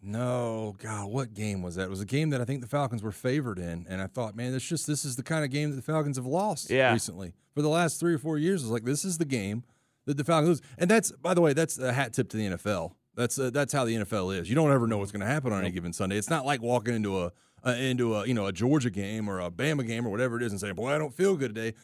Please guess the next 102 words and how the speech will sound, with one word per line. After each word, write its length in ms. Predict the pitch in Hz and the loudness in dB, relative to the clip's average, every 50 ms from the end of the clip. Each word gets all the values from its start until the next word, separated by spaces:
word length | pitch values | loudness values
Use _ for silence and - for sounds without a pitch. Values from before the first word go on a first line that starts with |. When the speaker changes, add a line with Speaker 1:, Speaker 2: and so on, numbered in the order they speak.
| - - | -6 0
Speaker 1:
If 80 | 131 139 | 4 6
you 80 | 220 | 8
don't 200 | 262 269 226 160 | 8 8 6 6
feel 220 | - 185 196 190 185 | 6 8 8 8 8
good 220 | 151 170 165 151 | 8 6 6 6
in 60 | 143 | 6
a 60 | 123 113 | 4 6
home 200 | 127 160 165 151 | 6 6 4 4
game 200 | 135 143 131 117 | 4 2 2 4
at 60 | 104 | 4
those 220 | 113 147 185 165 | 6 6 4 4
places, 440 | - - 135 123 110 - 113 110 101 107 | 4 4 4 4 4 2 0 -2 0 2
it's 220 | 139 165 156 - 120 | 2 0 2 2 0
a, 180 | 101 95 87 87 | -2 -2 -2 -2
there's 200 | 110 139 165 151 | 0 2 2 2
a 40 | 127 | 2
Speaker 3:
Mm-hmm. 140 | 113 107 104 | 0 -2 0
Speaker 1:
massive 440 | 127 156 190 185 - - 110 82 85 | 2 2 4 4 2 2 -2 -2 0
red 160 | 98 92 82 | -2 -2 -2
flag. 320 | - 98 92 87 85 82 _ _ _ _ _ _ - - | -2 -2 -2 -2 -4 -8 _ _ _ _ _ _ 0 4
Uh, 200 | 110 120 117 113 | 6 6 6 6
but 220 | 107 113 139 120 | 6 4 2 2
for 60 | - 147 | 2 0
the 100 | 135 131 | 0 0
Falcons, 680 | - 185 208 233 220 - 147 131 139 139 - - - _ _ | 2 4 4 4 4 4 2 0 0 -2 -4 -10 -16 _ _
that's 180 | - 143 165 - | -2 0 2 4
how 140 | 175 160 143 | 4 4 4
the 100 | 143 143 | 4 2
N 80 | 131 | 2
F 100 | 131 107 | 2 2
L 160 | 131 131 135 | 4 4 6
is. 280 | 165 185 170 143 110 - _ _ _ _ _ _ _ _ _ _ _ _ _ - | 6 6 4 4 2 -2 _ _ _ _ _ _ _ _ _ _ _ _ _ 2
I'll 120 | - 170 165 | 2 2 4
figure 280 | - - 233 208 180 | 4 4 4 6 6
it 60 | 165 160 | 6 6
out 100 | 165 151 | 6 4
in 60 | 131 | 4
a 40 | 131 | 2
second. 280 | - - 147 123 113 107 | 2 4 4 4 2 0
It 40 | |
was 160 | 113 101 90 107 | -2 -2 0 2
late 220 | 117 156 190 175 | 2 2 2 2
November, 480 | 135 143 123 104 110 123 123 107 101 95 | 2 0 0 2 2 2 2 2 0 0
I 40 | 95 | -2
wanna 180 | 92 92 92 | -2 -4 -4
say, 180 | 87 - 101 87 | -4 -4 -4 -4
Squid, 300 | 87 - - - 98 95 87 | -6 -6 -4 -2 -2 -2 -2
that 140 | 95 82 - | -4 -6 -6
you're 80 | 101 | -6
talking 280 | 95 120 110 110 104 98 | -2 -2 0 0 0 -2
about. 220 | 92 92 90 87 | -4 -4 -4 -2
And 100 | 92 98 | -2 0
actually, 360 | 110 131 160 156 - - 117 113 | 0 2 2 0 0 0 -2 0
it 60 | 117 | 0
might 100 | 147 180 170 | 2 2 2
have 60 | 139 | 2
been 80 | 120 110 | 0 0
the 60 | 113 | 0
only 120 | 120 123 117 | 0 0 0
time 220 | 135 131 117 113 | -2 -2 -2 -2
all 140 | 110 104 98 | -2 -4 -4
year 260 | 98 101 117 123 107 | -4 -2 0 0 0
that 100 | 101 95 | 0 0
I 120 | 98 110 | -2 -2
got 260 | 101 90 110 110 113 113 | -2 -4 -4 -2 -2 0
on 220 | 110 107 104 101 | 0 -2 -2 0
this 80 | 101 180 | 4 6
Speaker 3:
I 60 | 208 | 6
was 120 | 220 - - | 6 8 10
working 200 | 214 240 240 214 | 10 10 10 10
Speaker 1:
show. 60 | 208 | 6
Speaker 3:
with 100 | 196 175 | 4 4
you 60 | 165 | 6
guys 240 | 160 151 143 139 117 | 6 6 4 4 4
that 140 | 135 131 123 | 2 2 4
Speaker 1:
And 80 | 117 127 | 6 6
Speaker 3:
day 40 | 131 | 8
Speaker 1:
I 20 | 139 | 8
Speaker 3:
'cause 60 | 139 | 6
Speaker 1:
was 100 | 127 117 | 6 6
Speaker 3:
you 40 | 127 | 4
Speaker 1:
like, 80 | 113 107 | 4 6
Speaker 3:
said 60 | 107 - | 6 8
Speaker 1:
"This 100 | 151 151 | 8 8
Speaker 3:
that 60 | 147 | 6
Speaker 1:
is 60 | 139 | 6
Speaker 3:
on 40 | 139 147 | 4 6
Speaker 1:
the 40 | 151 | 6
one 80 | 156 143 151 | 8 8 6
I'm 60 | 147 | 6
Speaker 3:
Friday. 140 | 98 151 170 | 4 4 4
Speaker 1:
picking 160 | 170 156 139 | 4 2 2
against." 380 | 110 87 90 87 85 - - | 0 -2 -4 -8 -8 -10 -6
Like, 140 | - 104 104 | -2 2 4
Speaker 3:
Yep. 100 | 139 139 | 6 6
Speaker 1:
this, 160 | 156 156 - | 6 4 4
this 240 | - 135 160 156 - | 4 4 4 4 4
is 160 | 135 104 90 | 0 -2 0
not 440 | 90 107 117 131 143 156 165 170 - - | 0 0 2 2 4 4 2 2 0 -2
a 80 | 143 131 | -4 0
good 220 | 117 123 131 123 | 2 4 4 4
spot 420 | - - - 123 107 92 87 82 | 2 0 -2 0 0 0 -2 -4